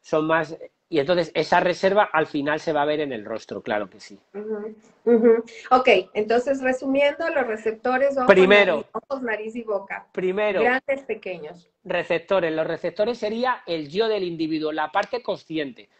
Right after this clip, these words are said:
Speaker 1: Si yo le pregunto a una persona cómo es, y se conoce un poco, va a responder como ella cree que es. Y ella va a creer que es, normalmente es en función de los receptores. Si son grandes, va a decir que es extrovertida.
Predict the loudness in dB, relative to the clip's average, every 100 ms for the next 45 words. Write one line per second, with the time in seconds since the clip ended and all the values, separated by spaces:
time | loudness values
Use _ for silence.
0 | _ _ _ -4 2 6 6 6 2 2
1 | 2 2 4 2 -2 -4 -4 -6 -4 -2
2 | -2 -2 -4 -6 -14 _ _ _ _ _
3 | _ _ _ _ _ _ _ _ _ -10
4 | -6 -2 0 2 0 -2 -4 -2 0 2
5 | 4 4 4 0 -8 -6 -6 -4 -8 -8
6 | _ _ _ _ -2 -2 0 -2 0 0
7 | -2 -6 -2 -2 -2 -6 -6 -12 _ _
8 | _ _ _ _ _ _ _ _ _ -6
9 | 0 4 6 6 4 0 0 0 0 -2
10 | -6 -4 -4 -4 -4 -4 -4 -4 -6 -6
11 | -4 -2 0 0 -2 -4 -6 -4 -6 -8
12 | -4 -2 2 2 2 0 2 2 0 -4
13 | -4 -8 -6 -2 -2 0 2 4 4